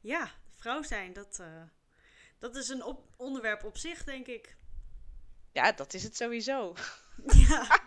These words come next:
Speaker 1: ja, er valt heel veel over te vertellen, eh, ja.
Speaker 2: Wat betekent vrouw zijn voor jou?
Speaker 1: Vrouw zijn betekent voor mij, eh, een stukje power.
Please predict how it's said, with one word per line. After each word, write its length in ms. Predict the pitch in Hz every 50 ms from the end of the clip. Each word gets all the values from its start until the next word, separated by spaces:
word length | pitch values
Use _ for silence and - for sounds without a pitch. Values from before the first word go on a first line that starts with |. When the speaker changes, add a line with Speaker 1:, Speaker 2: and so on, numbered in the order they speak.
| - - -
Speaker 1:
ja, 140 | - 254 262
er 160 | 269 285 294
valt 280 | 285 - 302 277 294 294
heel 140 | 302 311 330
veel 120 | 320 330 311
over 220 | 285 294 320 302
te 140 | - - 285 -
vertellen, 520 | - - - 269 262 240 214 202 190 -
eh, 160 | - - 208 208
ja. 260 | 208 208 190 - - _ _ _ - - - - - - - -
Speaker 2:
Wat 100 | - 247
betekent 400 | 247 262 - 285 311 294 311 -
vrouw 240 | - - 220 202 190
zijn 240 | 190 190 175 170 185
voor 120 | 170 170
jou? 320 | 170 165 160 156 156 156 160 156 _ _ _ _ _ _
Speaker 1:
Vrouw 400 | - - - - 254 269 302 320
zijn 220 | - 294 269 247
betekent 400 | 226 226 226 240 240 240 240 -
voor 180 | - - 226 208
mij, 480 | 214 220 240 269 285 294 285 285 240 - _
eh, 560 | - 226 226 220 214 214 208 208 208 202 -
een 80 | 208 208
stukje 380 | - - 247 226 - - -
power. 640 | 165 _ - 214 208 233 247 262 277 302 320 349